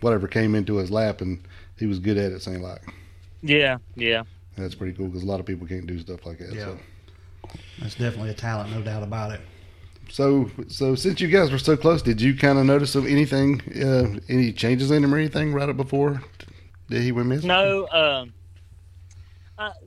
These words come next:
Speaker 2: the, the only thing that, like, I, I knew leading up to, I guess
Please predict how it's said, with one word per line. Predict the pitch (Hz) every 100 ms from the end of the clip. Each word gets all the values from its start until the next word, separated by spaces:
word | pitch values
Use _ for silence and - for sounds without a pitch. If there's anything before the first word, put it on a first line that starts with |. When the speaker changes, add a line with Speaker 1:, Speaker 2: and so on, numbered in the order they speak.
| 180
Speaker 2:
the, | 180 170
the | 175
only | 240 247
thing | 208 208 190
that, | 165 151 135
like, | 156 143 - - - -
I, | 156 165 180
I |
knew | 180 180 165 156 147 156 - - - - - -
leading | 147 151 147 135
up | 139 139 - -
to, | 147 147 143 143 143 - - - - -
I | 143
guess | 131 127 - -